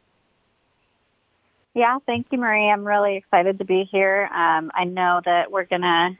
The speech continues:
drop some really good tips for all job seekers, and I'm excited to talk,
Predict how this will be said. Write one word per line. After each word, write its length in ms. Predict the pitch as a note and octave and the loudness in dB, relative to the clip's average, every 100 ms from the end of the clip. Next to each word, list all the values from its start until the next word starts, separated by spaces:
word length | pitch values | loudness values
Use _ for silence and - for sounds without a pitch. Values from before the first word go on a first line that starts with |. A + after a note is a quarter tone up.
| _ | _
drop 300 | G#3 G3+ F3+ - - | 0 2 2 -2 -2
some 320 | F#3+ F#3 F#3+ _ | 0 0 -4 _
really 280 | G#3 G3+ G3 | -2 0 0
good 300 | F#3+ F#3+ F#3+ - | 0 -2 -2 0
tips 260 | G3 - _ - | 0 -2 _ -2
for 320 | F#3+ F3+ F#3+ - - - - - | 0 0 -2 -6 -20 -20 -20 -2
all 200 | A3 G#3+ | 0 0
job 320 | G#3+ G3+ G3 - | 0 -2 -2 -4
seekers, 500 | A3 G#3+ A#3+ B3 C#4+ C#4+ | -4 -2 -2 0 0 0
and 380 | G3 F3 E3 F3 | 0 2 0 -2
I'm 160 | G#3 F3 | 0 0
excited 520 | F3 - E3+ F3+ F#3 - | -2 -2 -2 0 -2 -2
to 420 | F#3+ F#3 F#3+ G3+ - _ - | 0 0 0 -4 -8 _ 0
talk, 240 | G#3+ G#3 | 2 2